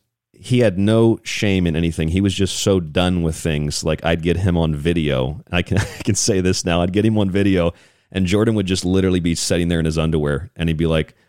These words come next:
"All right, we're gonna do this." <laughs> Be like, "Y-,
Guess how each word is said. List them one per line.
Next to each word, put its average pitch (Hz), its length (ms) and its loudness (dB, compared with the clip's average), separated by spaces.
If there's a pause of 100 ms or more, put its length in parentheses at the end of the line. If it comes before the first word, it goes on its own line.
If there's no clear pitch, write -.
(260)
"All 92 80 2
right, 95 120 4
we're 92 80 2
gonna 90 120 2
do 90 140 2
this." 92 320 0 (480)
<laughs> - 600 2
Be 151 180 4
like, - 180 2
"Y-, 123 560 0